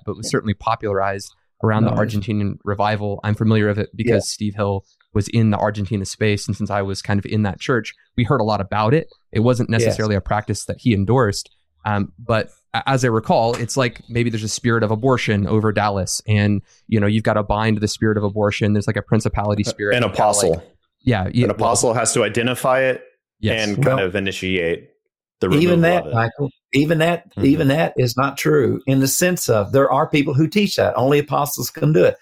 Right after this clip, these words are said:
Speaker 2: But one of the key leaders down there, Assembly of God guy,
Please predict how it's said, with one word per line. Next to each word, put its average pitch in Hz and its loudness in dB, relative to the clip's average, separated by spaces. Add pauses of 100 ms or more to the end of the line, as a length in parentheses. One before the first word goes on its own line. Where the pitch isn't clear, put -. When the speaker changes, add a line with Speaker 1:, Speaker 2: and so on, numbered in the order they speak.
(380)
Speaker 2:
But 127 0
one 143 2
of 151 0
the 131 0
key 151 0
leaders 156 2
down 127 0
there, 135 0
Assembly 143 2
of 113 -2
God 139 0
guy, 120 -2